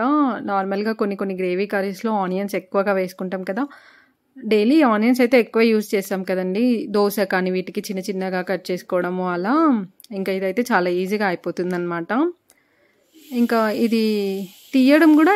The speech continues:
ఈజీగా ఉంటుంది, ఏం లేదండి. బ్యాక్ సైడ్ పెట్టేసి ఇలా పుష్ చేస్తే చాలు, ఆ బ్లేడ్ వచ్చేస్తుంది. మళ్ళీ ఇంకా మిగతావి మనకు కావాలన్నీ అంటే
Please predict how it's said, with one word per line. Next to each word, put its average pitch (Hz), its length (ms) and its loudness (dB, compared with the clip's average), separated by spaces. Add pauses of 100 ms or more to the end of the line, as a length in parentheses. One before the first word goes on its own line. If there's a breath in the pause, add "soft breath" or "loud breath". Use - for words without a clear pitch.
ఈజీగా 240 500 6
ఉంటుంది, 214 500 0
ఏం 196 240 -2
లేదండి. 196 460 0
బ్యాక్ 190 340 0
సైడ్ 214 180 -2
పెట్టేసి 196 500 -6
ఇలా 214 180 2
పుష్ 196 300 -4
చేస్తే 214 300 -2
చాలు, 202 420 -2
ఆ 330 80 6
బ్లేడ్ 190 300 0
వచ్చేస్తుంది. 190 500 -4
మళ్ళీ 202 380 0 (1040 soft breath)
ఇంకా 202 220 -8
మిగతావి 202 480 -2
మనకు 202 460 -2
కావాలన్నీ 202 580 0 (680)
అంటే 214 260 -2